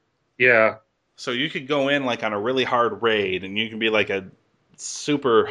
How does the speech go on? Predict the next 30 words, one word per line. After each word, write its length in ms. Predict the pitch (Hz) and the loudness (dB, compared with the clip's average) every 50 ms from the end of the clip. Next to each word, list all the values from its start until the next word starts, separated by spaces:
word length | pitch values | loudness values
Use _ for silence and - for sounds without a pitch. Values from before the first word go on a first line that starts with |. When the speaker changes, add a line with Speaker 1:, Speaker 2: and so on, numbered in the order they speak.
| - - - | -6 -12 -12
Speaker 2:
like, 340 | - 107 110 110 104 101 - | -8 -2 0 0 0 0 -2
high-level 1120 | - - - 120 117 117 110 107 101 101 107 104 101 98 98 98 98 98 95 92 92 90 - _ _ - 101 _ | -6 -4 -2 0 0 2 2 0 0 0 2 0 2 2 0 0 0 0 -2 -4 -8 -12 -18 _ _ -20 -8 _
guardian 460 | - 98 98 101 98 98 98 98 92 | 2 4 4 4 2 0 -4 -4 -4
or 80 | 92 90 | -2 -4
whatever 240 | 92 90 95 90 90 | -2 -2 -2 -2 -2
the 140 | 85 87 82 | -6 -8 -8
shit 280 | - - - 95 87 | -8 -6 -6 -6 -6
it's 160 | 90 87 - | -8 -10 -12
called, 360 | - - 92 90 90 92 90 - _ _ - - - - - _ - | -10 -8 -6 -4 -4 -6 -8 -10 _ _ -20 -20 -20 -20 -20 _ 0
and 280 | 104 107 101 101 101 | 0 0 0 0 0
you 80 | 107 110 | 0 0
could 160 | - 127 110 | 0 -2 0
get 240 | 113 110 - - _ | 0 0 0 0 _
paired 360 | - - 151 143 131 123 113 | 0 4 4 6 4 4 2
with 140 | 110 107 107 | 0 -2 -4
a 60 | 107 | -4
bunch 320 | 98 98 110 110 104 - 117 | -4 -2 -4 -4 -2 -4 -6
of 180 | 104 - - | -6 -8 -8
people 360 | - - 113 - - 113 104 101 | -10 -10 -10 -4 -2 -2 -2 -2
who 220 | 117 117 110 104 101 | -4 -6 -8 -8 -4
could 260 | - - 202 175 147 | 0 2 2 2 2
be 100 | 135 123 | 0 0
playing 380 | 127 - 139 123 117 110 110 | 0 0 2 2 2 2 0
the 80 | 104 104 | -4 -4
game 300 | 98 110 107 104 101 95 | -2 -2 -2 -2 -2 -6
for 100 | - 107 | -10 -12
the 60 | 95 90 | -14 -8
first 300 | - 117 107 104 - - | -4 -4 -4 -4 -6 -6
time 440 | - 107 101 98 95 92 90 87 - _ _ _ _ _ _ _ _ _ _ _ _ _ _ _ - | -2 -2 0 0 -2 -4 -8 -14 -16 _ _ _ _ _ _ _ _ _ _ _ _ _ _ _ 2
ever. 400 | 110 110 - 90 82 76 - | 2 2 2 -2 -8 -10 -12